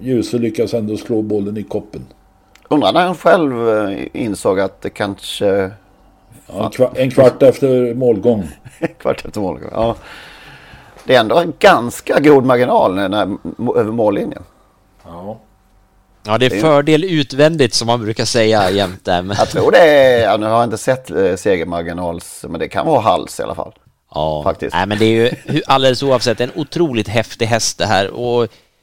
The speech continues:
Speaker 3: man hoppas ju, och det var ju det, så det såg ut nu i lördags, att han har mognat lite grann sen, sen den här, eh, senaste starten. Och alltså, nu kanske han tar det här sista steget då, men, men den där galoppen då i, i,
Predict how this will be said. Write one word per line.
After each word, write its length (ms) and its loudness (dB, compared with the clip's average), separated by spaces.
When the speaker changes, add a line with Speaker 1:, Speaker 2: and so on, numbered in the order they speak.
Speaker 3:
man 140 -2
hoppas 500 0
ju, 220 -2
och 100 -2
det 80 4
var 100 0
ju 60 2
det, 140 2
så 200 0
det 80 0
såg 220 -4
ut 240 -4
nu 220 -6
i 60 0
lördags, 500 0
att 120 -2
han 180 -2
har 320 2
mognat 480 -2
lite 180 -2
grann 320 0
sen, 300 -2
sen 220 -6
den 120 -4
här, 220 2
eh, 200 -2
senaste 520 -2
starten. 360 -4
Och 60 0
alltså, 200 -2
nu 240 -6
kanske 320 -4
han 160 0
tar 240 0
det 80 2
här 60 4
sista 400 -6
steget 540 -2
då, 100 -6
men, 220 -4
men 160 -6
den 120 0
där 100 2
galoppen 540 0
då 180 0
i, 40 0
i, 400 -12